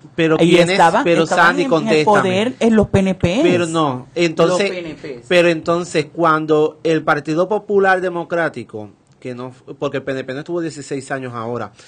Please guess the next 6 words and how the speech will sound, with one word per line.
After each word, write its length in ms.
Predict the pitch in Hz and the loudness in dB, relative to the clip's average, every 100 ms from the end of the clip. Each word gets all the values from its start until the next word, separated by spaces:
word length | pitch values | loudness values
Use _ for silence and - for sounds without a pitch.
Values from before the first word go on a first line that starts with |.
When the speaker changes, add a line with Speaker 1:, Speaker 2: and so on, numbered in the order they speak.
| - _ | -20 _
Speaker 1:
cuando 200 | 165 160 | -2 0
el 60 | 151 | 0
Partido 400 | 156 143 156 175 | -2 0 -4 -4
Popular 340 | 202 208 202 | -4 -2 0
Speaker 2:
<clears throat> 0 | |
Speaker 1:
Democrático 920 | 202 190 165 165 156 147 120 - 101 | -2 -4 -6 -2 -2 -4 -8 -14 -18